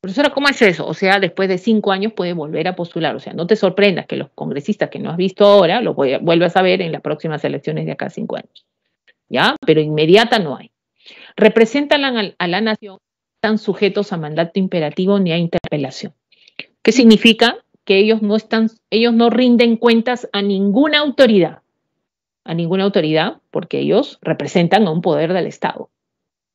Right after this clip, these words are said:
¿Ya? Así, profesor, no, no, nada, no llevan, no están sujetos a ninguno, o sea, nadie le dice qué tiene que hacer, ellos hacen, toman sus decisiones propias.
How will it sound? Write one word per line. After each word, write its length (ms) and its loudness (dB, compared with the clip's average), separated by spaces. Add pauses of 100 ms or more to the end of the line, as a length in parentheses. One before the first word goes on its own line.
¿Ya? 260 -8
Así, 240 -4
profesor, 400 0
no, 380 -2
no, 200 2
nada, 300 4
no 420 4
llevan, 720 4
no 200 -2
están 260 -4
sujetos 460 -8
a 60 -10
ninguno, 500 -6
o 40 -8
sea, 140 -8
nadie 380 0
le 100 -4
dice 260 -8
qué 80 -12
tiene 240 -14
que 60 -18
hacer, 240 -16
ellos 300 -4
hacen, 260 0 (640)
toman 240 2
sus 160 -4
decisiones 420 -10
propias. 340 -18